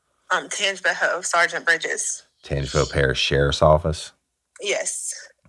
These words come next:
Speaker 2: Sergeant Bridges, okay.
Speaker 1: Yes.
Speaker 2: And you're, you're telling me that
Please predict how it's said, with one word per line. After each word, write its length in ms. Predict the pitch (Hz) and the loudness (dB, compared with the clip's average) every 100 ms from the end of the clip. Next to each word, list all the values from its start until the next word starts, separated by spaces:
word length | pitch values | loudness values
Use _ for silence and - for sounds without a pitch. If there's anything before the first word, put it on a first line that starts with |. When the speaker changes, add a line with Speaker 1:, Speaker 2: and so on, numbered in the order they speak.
| _ _ | _ _
Speaker 2:
Sergeant 580 | - - 65 65 65 65 _ | -8 2 2 2 -2 -6 _
Bridges, 600 | - 65 60 - - - - - | -8 -6 -6 -10 -12 -14 -14 -18
okay. 380 | - 60 60 65 - | -6 -2 -2 -4 -12
Speaker 1:
Yes. 400 | - - - - _ - | -20 -18 -16 -16 _ -8
Speaker 2:
And 480 | 65 64 60 60 57 _ _ _ _ _ _ _ _ _ _ - - - | -4 -4 -4 -8 -12 _ _ _ _ _ _ _ _ _ _ -10 -4 -2
you're, 120 | 69 67 | 0 -2
you're 200 | 67 67 | -4 -2
telling 360 | 71 67 65 | 0 2 0
me 200 | 64 64 | 0 0
that 400 | 62 62 60 57 | 2 4 2 0